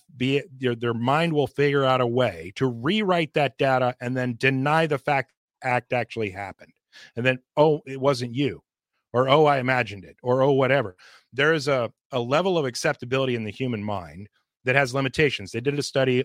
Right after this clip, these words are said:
on, um, showing people very gory car accidents, and then they Facebooked or they, sorry, they Photoshopped in, uh, they, the face of the individual in the study. And they're like, "Look,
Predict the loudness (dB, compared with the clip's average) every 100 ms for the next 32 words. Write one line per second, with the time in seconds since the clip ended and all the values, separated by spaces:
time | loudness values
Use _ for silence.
0 | 0 0 0 0 -2 -4 -6 -2 0 0
1 | 0 -4 -6 -2 -2 -4 _ _ _ _
2 | -20 -2 2 4 2 0 -6 0 2 4
3 | 2 -2 -8 _ _ 0 0 0 -4 -10
4 | -14 -14 -16 -16 -4 -2 0 -2 _ _
5 | -4 -2 -2 -2 -2 0 -2 -2 -2 -4
6 | -4 -2 0 -4 -2 2 2 2 0 0
7 | -2 -4 -4 -8 -18 -20 _ -2 0 2
8 | 2 0 -2 -6 0 0 0 -2 -4 -2
9 | -4 -2 -6 -6 -14 -18 _ _ -6 -4
10 | -4 -2 -4 -4 -16 _ -6 -2 0 -2
11 | -4 -2 0